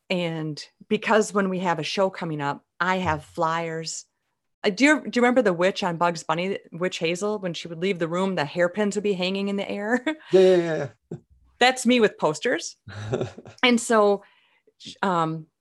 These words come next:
Speaker 1: these people at the bar kept looking at us, and I'm like, "Oh, okay, they recognize us." And I'm enjoying my hamburger, and my husband's like, "Yeah, she's looking at us again." I was like, "Well, I don't know, get a poster ready in case they come over." Okay. <laughs>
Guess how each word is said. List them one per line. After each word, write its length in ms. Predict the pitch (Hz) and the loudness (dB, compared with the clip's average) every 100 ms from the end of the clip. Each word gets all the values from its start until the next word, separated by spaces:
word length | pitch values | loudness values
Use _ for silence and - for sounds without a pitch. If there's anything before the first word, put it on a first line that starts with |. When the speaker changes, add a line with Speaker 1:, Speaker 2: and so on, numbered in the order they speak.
| _ | _
Speaker 1:
these 180 | 208 196 | -6 -6
people 540 | - 262 285 294 285 | -4 -2 2 4 4
at 160 | 214 208 | 0 -6
the 60 | 175 | -8
bar 400 | - 185 214 214 | -4 -4 -4 -6
kept 260 | - 196 | -10 -8
looking 380 | 220 359 - 226 | -2 -2 -2 -2
at 80 | 143 | -2
us, 340 | - - - - - | -6 -10 -14 -16 -12
and 120 | 175 | -8
I'm 100 | 170 | -6
like, 160 | 170 - | -6 -4
"Oh, 340 | 202 240 240 240 - | -2 0 -2 -4 -6
okay, 300 | 220 226 202 | -6 -4 -6
they 140 | 208 214 | -2 0
recognize 600 | 185 - 202 202 202 196 | -2 -2 -4 -2 -2 0
us." 400 | 196 196 202 - | 0 0 -2 -4
And 400 | 165 156 160 156 - - - | -6 -6 -8 -12 -20 -20 -2
I'm 160 | 190 214 | 2 4
enjoying 460 | 214 208 170 190 | 4 6 4 4
my 100 | 185 | 2
hamburger, 600 | 180 147 165 175 180 180 | -2 -4 -2 0 0 0
and 160 | 180 170 - - _ | 0 -2 -10 -20 _
my 80 | 175 | -2
husband's 320 | 185 170 180 | -2 -2 -2
like, 200 | 175 165 _ _ _ | -2 -4 _ _ _
"Yeah, 120 | 392 | -2
she's 320 | - 381 - | 4 2 4
looking 240 | 196 214 | 2 2
at 120 | 233 262 | 0 2
us 220 | 277 277 | 0 -2
again." 380 | 320 427 302 175 | -2 0 2 0
I 80 | |
was 160 | 180 175 | -4 -4
like, 180 | 185 - _ _ | -8 -8 _ _
"Well, 320 | 214 320 - _ _ - | 2 2 0 _ _ 0
I 120 | 180 | 4
don't 100 | 277 | 6
know, 80 | 240 | 6
get 180 | 233 254 | 6 2
a 40 | |
poster 380 | - 320 - 196 | 4 2 2 0
ready 240 | 170 160 | 2 0
in 60 | 180 | -2
case 240 | - 202 | -2 -2
they 80 | 214 | -2
come 160 | 208 233 | -2 0
over." 320 | 262 165 - | 0 -2 2
Okay. 480 | 269 269 220 254 311 - _ | 2 2 0 0 -4 -10 _
<laughs> 100 | 392 | -8